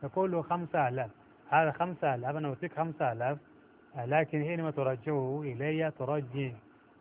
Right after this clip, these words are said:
آه، خمسة آلاف وخمسمية." يقول: "هذه خمسمية." آه، الذي، الله قال: "من ذا الذي يقرض الله قرضا حسنا فيضاعفه له؟"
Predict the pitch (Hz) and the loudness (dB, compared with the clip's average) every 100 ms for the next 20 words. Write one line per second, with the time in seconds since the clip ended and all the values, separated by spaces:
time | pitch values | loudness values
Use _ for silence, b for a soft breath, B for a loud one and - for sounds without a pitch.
0 | 131 127 117 160 147 143 143 151 135 131 | -4 -2 2 0 2 2 4 0 0 0
1 | 131 120 139 131 139 147 160 117 - - | 0 -2 -4 -4 -2 0 0 -2 -4 -20
2 | - - - - 131 165 151 190 160 - | -20 -20 -20 -14 -2 0 2 2 0 -4
3 | 139 120 131 143 127 101 - - - - | -6 -6 -4 -2 -4 -6 -16 -20 -20 -20
4 | - - 135 135 135 131 180 185 160 147 | -10 2 4 4 4 4 4 2 2 0
5 | 147 185 170 - 165 165 156 131 113 143 | 4 4 4 6 6 6 4 0 -2 -2
6 | 190 185 175 156 170 147 135 127 165 - | 2 2 2 0 0 0 -2 -2 -2 0
7 | 170 160 147 135 143 156 135 123 - 170 | 0 0 -2 -2 0 0 0 0 2 4
8 | 160 156 131 - 160 151 143 151 151 147 | 4 0 0 -2 0 0 -2 -2 0 0
9 | 135 131 127 160 147 127 123 113 117 | 0 0 -2 0 0 0 -2 0 0